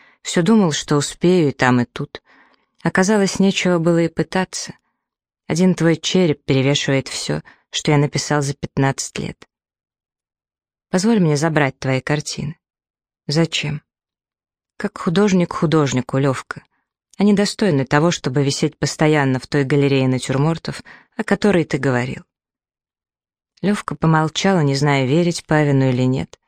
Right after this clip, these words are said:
Каких только утешительных призов не обещали ему в последнее время.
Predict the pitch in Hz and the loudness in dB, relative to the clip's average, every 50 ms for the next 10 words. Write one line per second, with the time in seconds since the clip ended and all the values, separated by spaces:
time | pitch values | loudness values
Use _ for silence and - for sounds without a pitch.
0 | _ _ _ _ _ _ _ _ _ _ - - 180 - - 240 226 - - 196 | _ _ _ _ _ _ _ _ _ _ -10 -8 -6 -2 0 -2 0 0 0 0
1 | 175 - - 180 170 165 - 165 - - 196 185 - - 151 151 151 147 - - | 0 0 0 0 0 0 0 -2 -2 -2 -4 -4 -2 0 0 0 0 -2 -2 -2
2 | 151 151 147 139 147 170 175 - - 151 135 131 123 127 123 - - - 160 151 | 0 0 0 2 0 0 0 0 0 2 2 2 0 0 -2 -2 -2 -2 0 0
3 | 143 135 135 131 135 135 131 - - - _ _ - - - 147 147 - - - | 0 0 2 2 0 0 -2 -4 -12 -20 _ _ -16 -6 -2 -2 -2 -2 -2 -2
4 | 143 139 123 135 135 135 131 131 131 - - 156 | -2 0 0 0 -2 -2 -2 -4 -6 -6 -6 -8